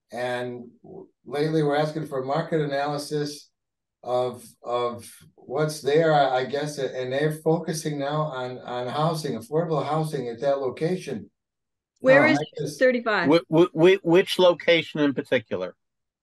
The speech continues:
Speaker 1: I'm not sure I know which one on Exit thirty-five they're looking at,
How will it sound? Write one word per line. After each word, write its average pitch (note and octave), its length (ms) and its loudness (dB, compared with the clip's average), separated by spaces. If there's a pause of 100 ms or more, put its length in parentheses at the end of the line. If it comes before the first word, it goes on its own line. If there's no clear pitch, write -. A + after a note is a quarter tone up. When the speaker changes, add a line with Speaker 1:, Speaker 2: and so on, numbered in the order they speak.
(200)
Speaker 1:
I'm D#3+ 280 4
not E3+ 320 0
sure E3+ 320 0
I E3 120 4
know D#3+ 220 2
which D#3 260 0
one D#3+ 240 -2
on D3 140 -2
Exit D3+ 400 -8
thirty-five D3+ 720 -2
they're C3+ 160 -4
looking E3 280 -4
at, B2 280 -8